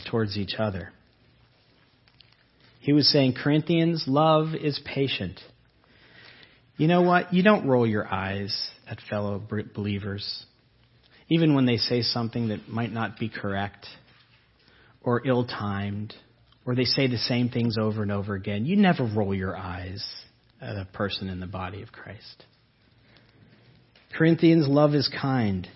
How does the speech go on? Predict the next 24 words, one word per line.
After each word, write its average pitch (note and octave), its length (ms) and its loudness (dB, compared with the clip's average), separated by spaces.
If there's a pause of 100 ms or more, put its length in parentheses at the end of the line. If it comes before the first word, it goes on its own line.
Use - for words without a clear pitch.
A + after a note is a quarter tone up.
(760)
Corinthians, E3+ 640 2
your D3+ 160 -4
schedule's D#3+ 580 -2
not B2 180 -4
your G#2 220 -2
own. A2+ 280 0 (2000)
Do - 80 2
you D#3+ 80 4
take F3+ 240 4
special D#3+ 400 -2
care D3 600 -4 (600)
of B2+ 200 -4
those C#3 420 2
people D3 340 -2
in C3+ 100 -2
the B2 60 -2
body B2 380 -2
who B2+ 160 -2
are A#2 100 0
weaker? A2+ 460 -4 (880)
Do E3+ 60 0
you E3+ 80 2
take F3 260 0
time, D#3+ 600 -2